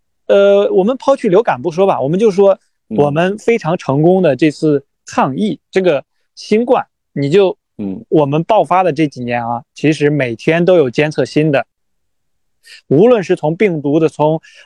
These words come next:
Speaker 1: 阿尔法一直演化到奥密克戎，再演化到现在的，每一株都测了。
Speaker 2: 嗯。
Speaker 1: 对于深圳来说，基本上每一株都测过。但是呢，我们其实是没有把这个东西来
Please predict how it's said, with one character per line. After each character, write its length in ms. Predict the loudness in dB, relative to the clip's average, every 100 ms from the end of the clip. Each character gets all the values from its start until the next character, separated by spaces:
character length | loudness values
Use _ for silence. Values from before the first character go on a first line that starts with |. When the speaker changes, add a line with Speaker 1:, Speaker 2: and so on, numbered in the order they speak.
| -2
Speaker 1:
阿 100 | 0
尔 140 | 0
法 160 | -2 -4
一 100 | -2
直 160 | -2
演 260 | 0 -2 -2
化 160 | -2
到 80 | 0
奥 160 | 0 0
密 120 | -2
克 100 | -6
戎， 180 | -6 -4
再 160 | -2
演 140 | -2 -4
化 140 | -4
到 100 | -4
现 240 | -2 -6 -4
在 160 | -4
的， 100 | -6 _ _ _ _
每 300 | 0 2 4
一 180 | 4 2
株 220 | 4 2
都 180 | 4 2
测 260 | 0 0
了。 100 | 0
Speaker 2:
嗯。 80 | -4 _ _ _
Speaker 1:
对 160 | 2 2
于 40 |
深 200 | 2 0
圳 140 | 0 -2
来 100 | -4
说， 240 | -4 -6
基 140 | -2 -2
本 140 | 0
上 60 | 0
每 160 | 0
一 80 | 2
株 120 | 2
都 140 | 2 -2
测 260 | -2 -2
过。 200 | -2 -6 _ _ -20 _
但 200 | -4 -4
是 200 | 0 0
呢， 120 | 0 -2
我 200 | 0 0
们 260 | 0 -2 -4 _ _ _ _ _
其 160 | -6 -2
实 220 | 0 -2
是 180 | 0 0
没 400 | 0 0 0 2
有 160 | 2 2
把 180 | -2
这 160 | -2 -2
个 80 | 0
东 220 | 0 -2
西 160 | -2 0
来 440 | 2 2 2 0